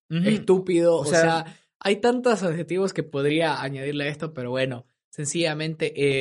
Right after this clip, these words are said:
Speaker 2: eh, podría terminar diciendo que es innecesario.
Speaker 1: Claro, y si digamos que tienen, quieren tener el control en, qué sé yo, en discoteca, en todo eso,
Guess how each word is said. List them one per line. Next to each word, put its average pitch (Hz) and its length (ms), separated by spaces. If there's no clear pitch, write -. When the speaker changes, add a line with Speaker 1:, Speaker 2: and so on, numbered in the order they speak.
Speaker 2:
eh, 131 40
podría 139 760
terminar 131 400
diciendo 135 360
que 123 200
es - 340
innecesario. 101 1300
Speaker 1:
Claro, 143 260
y 139 100
si 143 140
digamos 151 380
que 127 240
tienen, 151 480
quieren 160 400
tener 131 300
el 139 80
control 127 420
en, 117 280
qué 123 120
sé 123 160
yo, 120 220
en 123 140
discoteca, 117 520
en 120 100
todo 127 180
eso, 123 300